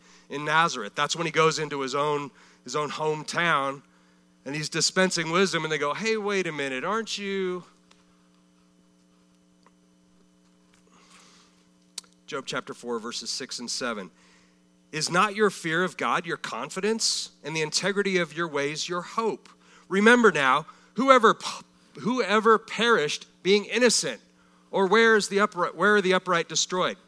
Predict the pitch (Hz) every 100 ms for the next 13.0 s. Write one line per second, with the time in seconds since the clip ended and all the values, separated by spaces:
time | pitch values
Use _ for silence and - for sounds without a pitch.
0 | _ _ _ _ _ _ _ _ - 190
1 | 180 - 214 202 151 202 180 160 233 214
2 | - - 170 262 240 208 - 254 233 -
3 | 180 165 - 233 226 143 - _ _ _
4 | _ _ - 175 165 196 226 - 165 135
5 | - 156 147 - 139 135 190 - 165 185
6 | 226 214 175 - 160 156 - 139 139 -
7 | 135 127 131 180 170 _ _ _ _ _
8 | 160 233 202 175 214 202 - 196 202 180
9 | 196 - - 220 196 170 165 175 175 170
10 | - 196 202 170 123 104 107 180 - 165
11 | - - 233 214 170 139 139 139 190 -
12 | 185 185 131 143 - - 165 196 214 233